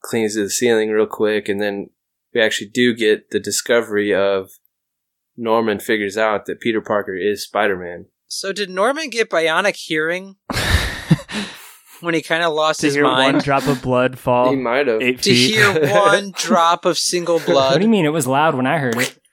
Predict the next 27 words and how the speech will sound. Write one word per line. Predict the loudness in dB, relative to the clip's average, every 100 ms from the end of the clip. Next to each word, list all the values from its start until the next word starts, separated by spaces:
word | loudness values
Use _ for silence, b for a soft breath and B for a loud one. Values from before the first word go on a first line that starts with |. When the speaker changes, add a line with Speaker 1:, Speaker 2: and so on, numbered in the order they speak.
| _ _ _ _ -20
Speaker 2:
<laughs> | -16 -16 -10 -4 0 0 0 0 0 2 0 -2 -4 -6 -6 -8 -10 -12 -12 2 4 4 4 4 4 0 2 0 -2 B B B -18 -8
Yeah, | -4 0 2 4 4 2
uh, | 2 2 2 0 -4 _ _
you're | -4 0
right, | 0
P | -2
K, | -4 -2
though. | 0
It | 0
is | -2 -2
kind | 0 2
of | 0 -2
this, | -2 -2 -2 -12 _ _ _ _ _ _ _ -4
there's | -2
a | 0
lot | 0 0
of | 0
moving | 0 -2
parts | -2 -2 -2
coming | -2 -2 -2
together | -2 0 0
for | -2
the | -4
fact | -2 0 0 0
that | 0 0
it's, | -2 -2
like, | 0 0 -2 -8